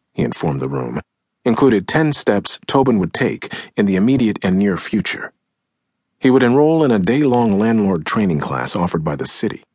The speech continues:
hire a twenty-four-hour security service and an independent management company, evict nuisance tenants, and address the property code violations.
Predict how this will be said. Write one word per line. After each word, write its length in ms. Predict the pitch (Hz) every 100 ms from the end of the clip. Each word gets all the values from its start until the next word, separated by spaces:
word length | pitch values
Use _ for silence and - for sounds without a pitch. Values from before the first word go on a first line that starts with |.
| _ _ _ -
hire 280 | 113 110
a 60 | 92
twenty-four-hour 640 | - 135 139 127 120 117 104
security 500 | 95 - 151 107 73
service 480 | - - - - - - -
and 100 | 107
an 120 | 107
independent 580 | 139 165 147 127 123 101
management 500 | 107 131 104 64 -
company, 400 | - - - - - _ _ _ _
evict 400 | 110 104 135 -
nuisance 500 | 110 117 135 139 127
tenants, 500 | - 139 120 - - - _ _ -
and 100 | 131
address 380 | 123 143 165 -
the 100 | -
property 400 | - 120 - 85
code 240 | - 78
violations. 720 | 71 69 64 58 - - -